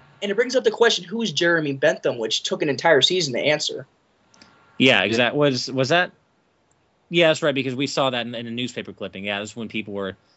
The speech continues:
Speaker 2: stopping their TiVos and looking at the newspaper folding when they saw Jeremy Bentham. That's right. <coughs> That was before his name was formally revealed, but people had pieced it together.
Speaker 1: Yeah.
Speaker 3: Yeah.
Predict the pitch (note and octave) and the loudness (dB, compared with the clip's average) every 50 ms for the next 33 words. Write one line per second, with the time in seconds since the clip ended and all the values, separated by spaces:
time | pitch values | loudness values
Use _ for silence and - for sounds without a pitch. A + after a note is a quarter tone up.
0 | _ _ - - - C3 A2+ A2+ G#2+ A2+ G#2+ G#2+ G2+ F#2+ G#2 G#2 G2 - - B2 | _ _ -12 -6 0 0 0 0 0 -2 -6 -6 -6 -6 -6 -6 -6 -6 -4 -4
1 | A2+ G2+ G2+ G2+ G2 G2+ G#2+ G2+ G2+ G#2 G#2 G2 G#2 G2+ F#2+ F#2+ G2 G2+ G#2 G2 | -2 -2 -2 -4 -4 -6 -8 -6 -4 -4 -4 -4 -4 -6 -6 -6 -4 -4 -4 -4
2 | - G#2+ G2 F#2+ F#2+ - - F#2 F#2 F#2 F#2+ F#2 F#2 F#2 G2 F#2+ - G#2+ G2 F#2+ | -4 -6 -8 -8 -8 -6 -4 -4 -4 -4 -6 -6 -4 -4 -4 -2 0 0 0 0
3 | F#2 - G2+ F#2+ F#2+ F2+ F2+ F2+ E2+ - - - _ _ _ _ _ _ _ _ | 0 0 -2 -2 -2 -4 -6 -6 -8 -8 -14 -16 _ _ _ _ _ _ _ _
4 | - - G#3 - - G2 E2+ - - - - - - - - - - _ - - | -4 -2 -2 -2 0 -2 0 4 4 4 4 4 6 4 4 4 4 _ 2 2
5 | - - - - - C3+ C3+ - D3+ C3+ C3 C#3+ C3 C3 A#2 B2 A#2+ A#2 A#2 A2+ | 2 2 -2 0 2 2 2 4 4 4 4 6 4 4 4 4 4 4 4 2
6 | A2 G#2 - - A#2 A2+ G#2+ G#2+ G2+ G2+ G2 G2+ F#2+ F#2+ G2+ G2 F#2+ F2+ F2 F2 | 0 -4 -4 -2 -2 0 0 0 -2 -2 -2 -2 -2 0 0 0 0 -2 -4 -6
7 | F2+ F#2+ F#2+ F#2 F#2+ - G#2 F#2+ - G2+ F#2 F2+ F2 - _ _ _ _ - G#2+ | -2 -2 -2 -2 -2 -4 -6 -6 -4 -4 -6 -6 -8 -10 _ _ _ _ -4 -4
8 | G2+ - A2 G2+ - - - - - - F2 F2 - - _ _ _ _ _ _ | -2 0 -2 -2 -4 -4 -16 -14 -10 -10 -10 -10 -12 -18 _ _ _ _ _ _
9 | _ - B2 A#2 A2 G2+ - _ _ _ _ _ _ - F2+ E2+ E2+ E2+ F#2+ | _ -12 -10 -10 -10 -10 -12 _ _ _ _ _ _ -8 -6 -4 -4 -4 -6